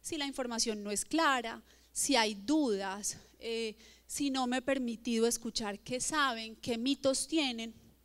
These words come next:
pues entonces probablemente la familia tenga la disculpa para permanecer ahí como en la negación, como esto no es verdad, eh, como esto no es un cáncer, sino que es un tumorcito. El tumorcito tiene nombre.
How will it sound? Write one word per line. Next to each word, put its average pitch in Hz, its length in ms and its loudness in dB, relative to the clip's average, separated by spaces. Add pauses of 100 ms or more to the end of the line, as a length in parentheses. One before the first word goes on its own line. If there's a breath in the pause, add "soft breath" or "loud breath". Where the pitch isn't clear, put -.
(440)
pues 294 160 2
entonces 285 360 -2
probablemente 302 680 0 (420 loud breath)
la 285 120 0
familia 294 260 2
tenga 349 220 6
la 339 80 6
disculpa 294 360 2
para 339 140 2
permanecer 277 520 0
ahí 330 240 6
como 339 200 0
en 320 80 2
la 277 100 2
negación, 262 600 2
como 269 240 -2
esto 254 220 2
no 269 120 0
es 262 120 -2
verdad, 339 480 4 (840 loud breath)
eh, 254 200 2
como 254 180 2
esto 247 160 2
no 277 100 4
es 277 80 4
un 285 100 4
cáncer, 285 440 2
sino 254 200 -2
que 269 80 -2
es 269 60 0
un 285 100 2
tumorcito. 285 840 2 (760 soft breath)
El 233 100 -14
tumorcito 214 480 -8
tiene 196 240 -8
nombre. 190 320 -14